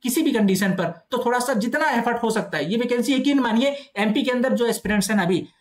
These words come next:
आज के टाइम पे, उनके हाथ केवल और केवल पछतावा है जिन्होंने इस exam की तैयारी नहीं की। इतना कम कट ऑफ गया है, इतनी अच्छी vacancy थी,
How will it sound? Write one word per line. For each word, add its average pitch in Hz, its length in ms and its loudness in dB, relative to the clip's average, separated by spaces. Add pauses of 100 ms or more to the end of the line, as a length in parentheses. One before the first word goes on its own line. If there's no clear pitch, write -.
(140)
आज 202 200 0
के 196 60 0
टाइम 202 180 0
पे, 196 100 -2
उनके 190 140 -2
हाथ 208 220 -2
केवल 233 200 0
और 220 120 -2
केवल 208 140 2
पछतावा 190 420 -2
है 202 80 0
जिन्होंने 190 260 4
इस 180 120 -2
exam 165 260 -2
की 170 60 -6
तैयारी 160 240 0
नहीं 151 160 0
की। 113 200 -10 (300)
इतना 208 260 0
कम 208 220 0
कट 160 160 -2
ऑफ 135 200 -4
गया 123 200 -2
है, 175 180 -4 (180)
इतनी 277 320 0
अच्छी 247 260 0
vacancy 165 460 0
थी, 190 320 -6